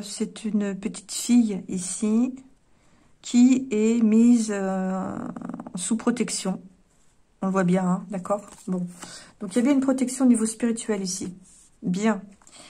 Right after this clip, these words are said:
Donc, le spirituel là, le transhumanisme là, l'argent ici. Et puis, en fait, euh, ici, certainement, les questions de nouvelles technologies, hein. Bon, j'ai dit que c'était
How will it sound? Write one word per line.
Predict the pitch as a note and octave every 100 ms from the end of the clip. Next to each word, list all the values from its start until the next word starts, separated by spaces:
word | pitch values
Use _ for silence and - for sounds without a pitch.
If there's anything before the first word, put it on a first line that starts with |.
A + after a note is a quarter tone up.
| - -
Donc, | G3 F#3
le | A#3
spirituel | C4+ C4+ B3+ B3+ A3+ G#3+
là, | G#3+ A#3+ B3+ -
le | A3+
transhumanisme | - A#3 G#3+ G#3 G3 F3+ - F#3
là, | G3+ A3+ C4 C4
l'argent | G3+ G3 G3+ G3+
ici. | G3 F3 - A#3 B3 - - - -
Et | G3+
puis, | F3 B3 B3+ - - -
en | G#3+
fait, | - A3 A#3 B3
euh, | G3 F#3+ F#3 F3+ - - -
ici, | G3+ - A3+
certainement, | A3 G#3+ - G3 G#3+
les | G3
questions | F#3 F#3+ - A3
de | G3+
nouvelles | G#3+ A3+ A3
technologies, | A3 A3 G#3 G3+ A3+ G3
hein. | G3+
Bon, | F#3 F3+ F3+
j'ai | F3
dit | F3+
que | -
c'était | F3+ F3 G3